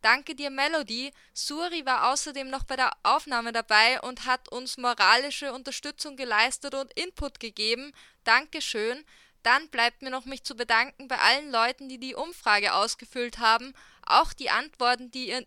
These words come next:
die wir nicht vorgelesen haben, waren sehr bereichernd. Vielen Dank. Ich freue mich immer sehr und besonders bei ästhetischer Anziehung freut's mich mehr zu lesen. Genau, und jetzt seid ihr dran. Er-,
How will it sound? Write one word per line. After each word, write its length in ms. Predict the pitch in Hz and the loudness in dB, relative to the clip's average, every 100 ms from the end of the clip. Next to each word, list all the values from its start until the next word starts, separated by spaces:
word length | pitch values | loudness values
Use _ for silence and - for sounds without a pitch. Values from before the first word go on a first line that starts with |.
| _ | _
die 240 | 262 254 | -12 -8
wir 160 | 269 277 | -6 -6
nicht 300 | 311 - - | -6 -12 -2
vorgelesen 720 | 220 226 233 226 233 247 240 | 2 2 0 -6 -6 -6 0
haben, 400 | 226 247 269 247 | 4 4 2 -4
waren 180 | 240 240 | -6 -4
sehr 240 | 277 294 | -2 -2
bereichernd. 760 | 311 254 196 277 - 214 247 254 | -2 6 8 8 4 -4 -4 -6
Vielen 360 | 277 285 285 | -8 -6 -2
Dank. 340 | 233 196 311 339 | 2 4 4 -4
Ich 180 | 302 - | -16 -10
freue 300 | - 214 254 | 0 2 2
mich 240 | 277 - | -4 -12
immer 240 | 277 285 269 | -6 -6 -6
sehr 420 | - 220 254 294 - - - | -4 0 0 0 -8 -16 -10
und 180 | 254 | -8
besonders 500 | 277 - 277 311 311 | -6 -2 -2 -2 -6
bei 160 | - 247 | -4 -4
ästhetischer 560 | 247 294 277 285 - - | -4 -6 -8 -6 -4 -2
Anziehung 480 | 311 - 233 226 | -4 -6 -8 -8
freut's 440 | 208 - 180 196 - | -8 -2 0 0 -6
mich 180 | 247 220 | -12 -4
mehr 240 | 196 214 | -2 -2
zu 160 | - 247 | -4 -6
lesen. 360 | 208 240 285 311 349 - - - - _ _ | -6 -6 -10 -12 -18 -20 -20 -20 -20 _ _
Genau, 680 | 269 302 294 277 311 302 240 | -6 -6 0 4 6 6 2
und 180 | 254 240 | -4 0
jetzt 300 | 285 311 - | 0 0 0
seid 280 | 302 320 - | 0 0 -6
ihr 240 | 254 330 370 | -6 -4 -4
dran. 480 | 269 214 196 185 185 - _ _ _ _ _ 120 _ | 0 4 4 2 -12 -20 _ _ _ _ _ _ _
Er-, 180 | 190 | -2